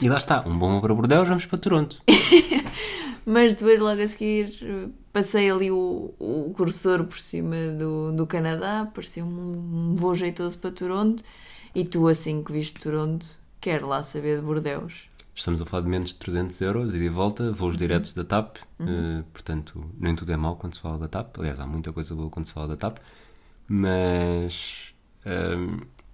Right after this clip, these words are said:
Speaker 1: era daquelas coisas que não se podia, não que Bordeaux não seja bom,
Speaker 2: <laughs>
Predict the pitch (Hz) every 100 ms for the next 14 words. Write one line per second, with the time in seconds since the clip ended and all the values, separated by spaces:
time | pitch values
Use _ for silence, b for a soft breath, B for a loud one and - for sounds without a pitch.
0 | - 92 90 92 90 92 85 - 92 92
1 | - 98 - - 92 90 92 92 92 b
2 | b b b b b - - - - 107
3 | 110 104 - 104 101 92 90 85 90 87
4 | 95 98 98 135 302 - - - 214 -
5 | - 269